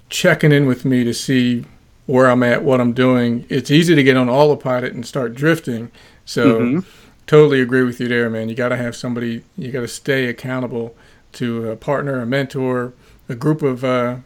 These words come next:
Speaker 1: you know, mastermind, like you said. Absolutely agree. Let me ask you this. You,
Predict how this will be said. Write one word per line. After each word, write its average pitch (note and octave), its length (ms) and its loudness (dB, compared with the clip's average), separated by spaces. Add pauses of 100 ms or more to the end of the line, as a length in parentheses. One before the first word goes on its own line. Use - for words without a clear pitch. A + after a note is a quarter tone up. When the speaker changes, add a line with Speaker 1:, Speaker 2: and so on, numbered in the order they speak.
(240)
Speaker 1:
you C#3+ 80 -4
know, A#2+ 100 -2
mastermind, B2+ 440 -2
like B2 140 -6
you B2+ 80 -8
said. B2 320 -8 (640)
Absolutely C3+ 560 0
agree. A2+ 440 -8 (340)
Let F#3+ 160 2
me B3+ 120 6
ask - 140 2
you D3+ 60 2
this. C#3 240 4
You, F3 180 -4